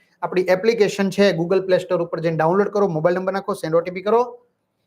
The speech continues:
અહીંયા જઈને તમે ઇંગ્લિશના કોર્સ છે એ મેળવી શકશો. ખાલી ઇંગ્લિશના સંસ્કૃત કે હિન્દી મેળવવું હોય તો તમે પર્સનલ મેળવી શકશો. આખો જથ્થાબંધ કોર્સ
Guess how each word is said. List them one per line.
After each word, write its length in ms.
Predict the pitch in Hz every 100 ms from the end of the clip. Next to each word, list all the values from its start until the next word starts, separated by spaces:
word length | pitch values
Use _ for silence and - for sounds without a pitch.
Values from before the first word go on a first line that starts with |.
| _
અહીંયા 240 | 214 262
જઈને 200 | 240 226
તમે 180 | 202 196
ઇંગ્લિશના 360 | 190 208 202 196
કોર્સ 260 | - 180 175
છે 160 | -
એ 40 | 170
મેળવી 400 | 151 151 208 214
શકશો. 340 | - 185 175
ખાલી 180 | 175 180
ઇંગ્લિશના 360 | 190 208 214
સંસ્કૃત 460 | 180 190 175 208 202
કે 80 | 185
હિન્દી 260 | 160 185
મેળવવું 240 | 180 196 202
હોય 100 | 170
તો 140 | 175
તમે 160 | 175 170
પર્સનલ 520 | 160 156 - 202 247 - _ _
મેળવી 160 | 170 220
શકશો. 300 | 220 - 185
આખો 220 | 165 185
જથ્થાબંધ 500 | 151 160 185 185 185
કોર્સ 200 | 175 165